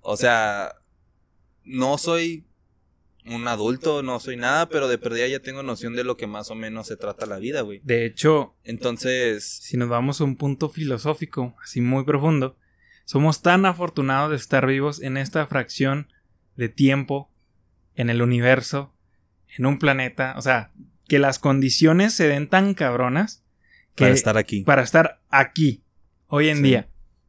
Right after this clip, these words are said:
Speaker 2: hoy en día que estemos aquí. O sea, que, que en, en, en teoría todo lo que ha pasado del tiempo es un vergo, güey, o sea, son un
Speaker 1: Sí,
Speaker 2: chingo
Speaker 1: güey.
Speaker 2: de años. Y el promedio que vivimos, ponle de cero a cien.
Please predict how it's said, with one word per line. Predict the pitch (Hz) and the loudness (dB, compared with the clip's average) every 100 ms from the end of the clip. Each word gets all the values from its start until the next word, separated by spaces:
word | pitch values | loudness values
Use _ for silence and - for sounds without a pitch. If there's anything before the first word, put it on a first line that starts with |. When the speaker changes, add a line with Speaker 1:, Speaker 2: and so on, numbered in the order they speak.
| _ | _
Speaker 2:
hoy | 135 139 | 2 4
en | 147 151 | 4 4
día | 156 | 4
que | - | 2
estemos | 139 139 139 | 0 0 0
aquí. | 131 131 - _ - | -4 -4 -8 _ -20
O | - | -2
sea, | 151 156 | 2 2
que, | 147 139 127 - _ _ _ _ _ | 0 -2 -2 -8 _ _ _ _ _
que | 143 139 139 135 143 | -6 -4 -2 0 -2
en, | 147 | -2
en, | 156 147 - | -4 -6 -2
en | 151 | 0
teoría | 160 160 190 196 | 4 4 4 2
todo | 202 208 | 2 4
lo | 220 | 4
que | 180 | 2
ha | 160 | 2
pasado | 190 180 175 170 220 - - | 0 0 0 0 -2 -6 -6
del | 131 127 - | 0 0 0
tiempo | 151 156 156 | -2 0 -4
es | 139 | -4
un | 156 147 | -8 -8
vergo, | 135 190 180 | -8 -6 -4
güey, | 127 113 | -6 -8
o | |
sea, | - 120 | -10 -6
son | 131 | -4
un | 143 | -2
Speaker 1:
Sí, | 156 113 | 0 4
Speaker 2:
chingo | 202 214 | 6 6
Speaker 1:
güey. | 185 | 6
Speaker 2:
de | 170 | 4
años. | 160 131 - _ - - | 0 -4 -8 _ -20 -12
Y | 143 156 | -2 2
el | 151 143 | 2 2
promedio | 156 143 143 165 | 2 2 2 -2
que | 175 151 | 0 2
vivimos, | 143 175 185 | 2 2 0
ponle | - 143 | 0 0
de | 123 | 0
cero | 139 147 | 0 0
a | 143 | 0
cien. | 135 107 | -2 -4